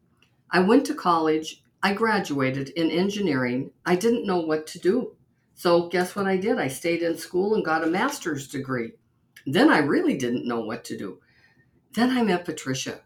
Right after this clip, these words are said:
and she told me that she knew. Now, she didn't say she thought. She said she knew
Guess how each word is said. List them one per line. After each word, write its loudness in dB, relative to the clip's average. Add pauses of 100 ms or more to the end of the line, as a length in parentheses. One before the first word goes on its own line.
(160)
and 2
she -4
told -2
me 0 (320)
that 0
she 0
knew. 2
Now, -2
she -2
didn't 0
say -2
she -2
thought. -2
She -6
said -4
she 0
knew 2